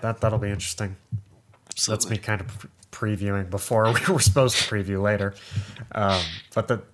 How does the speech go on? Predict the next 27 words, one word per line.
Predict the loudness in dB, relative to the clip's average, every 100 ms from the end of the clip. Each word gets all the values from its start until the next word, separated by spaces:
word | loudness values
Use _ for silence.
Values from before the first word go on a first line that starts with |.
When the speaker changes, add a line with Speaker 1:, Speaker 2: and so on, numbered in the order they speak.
| -20
Speaker 1:
bunch | -12 0 2 4
of | 2
skill | 4 4 4
challenges | 2 0 0 0 -2
as | 0
well, | 2 6 6 6
and | 4 2 2
just, | 2 4 4
like, | 2 4
running | 4 4 2
through | -4 0 4
it, | 4 2 -2
I'm | -2 2
like, | 0 0 -6
"Yep, | 2 2 2
everyone | -2 0 2 2 2
who | 2
I | 2
thought | 2 2 2
would | 0
win | 2 0 0
won." | 2 2 -2 -12 _ -20 _ _
Gushui | 0 2 4 4
won | 4 0 0
Winston | 0 -2 -2 -4
skill | 0 2
challenge, | 2 0 0 -4